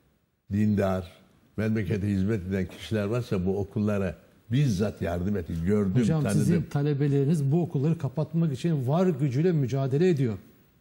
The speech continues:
Speaker 1: Yok.
Speaker 2: Sizin talebeleriniz.
Speaker 1: Hayır, kabul etmiyorum. O
Speaker 2: Etmiyor, yani.
Speaker 1: Hayır, etmiyorum.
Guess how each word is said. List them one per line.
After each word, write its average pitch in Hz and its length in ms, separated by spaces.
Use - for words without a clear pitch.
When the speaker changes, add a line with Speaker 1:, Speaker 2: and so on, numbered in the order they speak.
Speaker 1:
Yok. 135 200
Speaker 2:
Sizin 160 160
talebeleriniz. 139 720
Speaker 1:
Hayır, 120 240
kabul 117 200
etmiyorum. 87 520
O - 20
Speaker 2:
Etmiyor, 139 320
yani. - 60
Speaker 1:
Hayır, 127 200
etmiyorum. 113 520